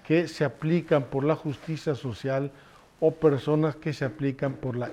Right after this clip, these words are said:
injusticia social. No puede haber países de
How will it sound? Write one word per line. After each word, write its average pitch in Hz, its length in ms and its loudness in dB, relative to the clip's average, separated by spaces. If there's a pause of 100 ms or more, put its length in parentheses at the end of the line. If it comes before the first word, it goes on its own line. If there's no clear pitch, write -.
injusticia 151 1400 -6
social. 104 640 -10 (600)
No 156 160 2
puede 175 280 6
haber 156 380 8
países 143 680 0
de 139 140 0